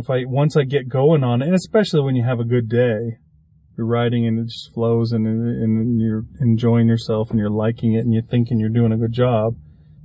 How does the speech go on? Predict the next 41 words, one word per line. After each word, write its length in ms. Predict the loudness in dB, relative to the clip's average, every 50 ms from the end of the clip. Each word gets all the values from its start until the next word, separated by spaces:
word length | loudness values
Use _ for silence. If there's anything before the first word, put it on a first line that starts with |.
| -20 -18
it's 140 | -12 -6 -2
like 300 | 0 0 0 -2 -4 -10 -18 -20 -20 -20 -20 -20 -20 -20 -20 -20 _ _ _ _ _ _ _ _ -16 -10
you 220 | -8 -8 -6 -8 -10 -14 -20 -20 -20 -20 -18 -18 -10 -6
fall 300 | -4 -2 0 0 0 0
in 120 | 0 0
love 260 | 0 0 0 -2 -2
with 160 | -2 -6 -6 -6
the 80 | -8
world 420 | -6 -4 -2 0 0 0 0 0 0
all 240 | 0 0 0 0
over 300 | 0 0 0 -2 -4 -6
again 400 | -6 -4 -4 -4 -2 -2 -4 -4
or 120 | -4 -6 -8
something. 480 | -8 -8 -6 -6 -6 -6 -6 -6 -6
I 80 | -4 -2
don't 160 | -2 -2 -2 -2
know. 300 | -2 -2 -2 -2 -2 -2
It, 100 | -4 -4
it, 240 | -4 -6 -6 -8 -8 -14 -14 -12
it's 140 | -12 -12 -12
pretty 240 | -8 -4 -4 -2 0
good. 460 | 0 2 4 4 4 4 4 2 -2 -4 -8 -14 -20 -20 -20 -20 -20 _ _ _ -20 -18
So 240 | -10 -4 0 0 0
it 80 | 2
may 260 | 2 2 2 2 0 0
be 260 | 0 0 0 0 0
just 340 | 2 4 2 2 2 2 -2
that 100 | -2 0
I 60 | 2 2
need 200 | 2 2 0 0
to 100 | -4 -6 -8 -12 -20 -20 _ _ _ _ -16
sit 200 | -8 -6 -2 0
down 260 | 0 2 2 2 2
and 140 | 2 0 2
put 160 | 0 0 2
in 140 | 2 0 0
some 160 | 0 -2 -4
time 260 | -2 -2 0 0 0
again. 240 | 0 0 -2 -2 -2
I 140 | 0 0 0
wrote 480 | 0 2 2 2 2 2 0 -2 -8